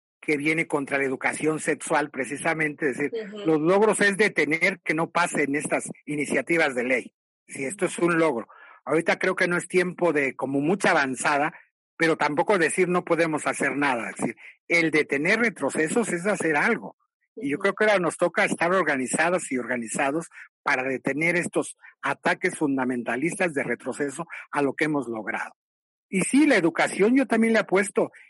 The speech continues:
Speaker 1: esta, en, esta, esta participación nuestra es educativo, es decir, la educación es foros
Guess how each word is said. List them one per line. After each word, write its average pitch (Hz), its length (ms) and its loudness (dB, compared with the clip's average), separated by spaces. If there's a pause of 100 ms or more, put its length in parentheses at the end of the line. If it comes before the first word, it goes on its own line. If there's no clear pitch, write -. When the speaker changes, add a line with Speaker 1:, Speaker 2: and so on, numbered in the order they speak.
(140)
Speaker 1:
esta, 185 520 2
en, 160 220 0 (100)
esta, 156 400 0
esta 147 320 2
participación 147 680 -2
nuestra 165 280 2
es 180 100 -4
educativo, 175 640 0
es - 60 -10
decir, 127 280 -6
la 135 80 0
educación 139 500 0
es 208 140 0 (220)
foros 196 340 2